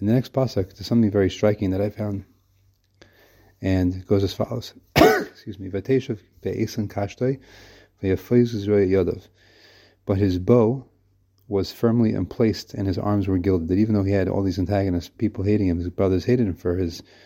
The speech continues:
his prophecies that he's gonna rule over them, his bow was firmly emplaced and his arms were gilded.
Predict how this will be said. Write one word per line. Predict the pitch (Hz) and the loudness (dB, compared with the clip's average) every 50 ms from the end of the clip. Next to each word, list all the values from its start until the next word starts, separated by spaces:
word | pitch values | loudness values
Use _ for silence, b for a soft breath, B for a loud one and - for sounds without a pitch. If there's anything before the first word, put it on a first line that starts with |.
| B B B B B B B | B B B B B B B
his | B - 90 82 82 85 - | B -4 -4 -4 -4 -6 -10
prophecies | - - 110 120 120 - 110 - - 92 87 - | -2 2 2 2 2 0 -4 -6 -4 -4 -4 -2
that | - 90 | -4 -6
he's | 82 98 92 - | -4 -6 -6 -4
gonna | 95 85 85 85 82 | -4 -2 -2 -2 -4
rule | 85 92 101 117 113 104 104 123 147 135 | -6 -8 -10 -6 -4 2 4 4 4 4
over | 110 92 87 | 2 0 0
them, | 85 85 87 107 107 _ _ _ _ _ b b b b b b b b | 0 0 -2 -4 -8 _ _ _ _ _ b b b b b b b b
his | - - 101 92 90 | -4 -2 -2 -2 0
bow | 87 113 113 120 | 2 4 4 6
was | 120 110 101 | 4 2 0
firmly | - - 120 110 107 107 104 95 | -2 -2 -2 -2 0 0 -2 -2
emplaced | 90 87 - - 113 120 131 123 - - | -4 -6 -4 -2 -2 -2 -2 -2 -4 -10
and | 98 90 | -8 -6
his | 95 92 - | -6 -6 -4
arms | - 104 104 101 98 | -4 -4 -2 -2 -2
were | 98 92 92 | -2 -2 -2
gilded. | 87 - 92 90 85 87 85 - | -2 -2 -2 -2 -2 -4 -6 -8